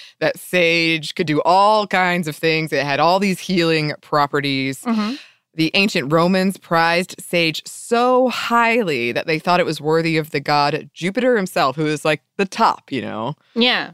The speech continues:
Speaker 2: yeah. That's, that's
Speaker 1: <laughs> Yeah.
Speaker 2: the, that's the Zeus. Yeah.
Speaker 1: Exactly. And they believed it had all sorts of beneficial medicinal properties, from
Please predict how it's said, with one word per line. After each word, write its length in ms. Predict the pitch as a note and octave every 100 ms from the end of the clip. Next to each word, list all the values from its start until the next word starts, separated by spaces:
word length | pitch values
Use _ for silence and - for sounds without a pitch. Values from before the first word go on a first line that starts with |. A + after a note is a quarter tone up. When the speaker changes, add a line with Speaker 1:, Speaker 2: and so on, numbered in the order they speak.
| -
Speaker 2:
yeah. 280 | A#3 G3 -
That's, 200 | - -
that's 160 | - A3+
Speaker 1:
<laughs> 100 | A3+
Yeah. 140 | G#3
Speaker 2:
the, 40 | G3
that's 220 | G3 -
the 280 | G#3 F#3 E3
Zeus. 600 | E3+ A3+ F3+ - - - -
Yeah. 320 | G3 F3+ - - _ _ _ _ _
Speaker 1:
Exactly. 800 | D#3+ D#3 C#3+ E3 F3 - C#3 G#2 - - - _
And 460 | F3+ F#3+ G3 F#3+ G3+
they 400 | F#3+ - E3+ F#3
believed 280 | A3 A3 G3
it 80 |
had 180 | E3 D#3
all 200 | E3 F#3
sorts 320 | F#3+ F#3+ F3
of 160 | F3 D#3
beneficial 760 | D#3+ D#3+ D#3+ D#3+ E3+ D#3 D3+ - -
medicinal 420 | C#3 D3+ - C#3
properties, 560 | - F#3 F#3 F3+ E3 D#3+
from 280 | D3+ D3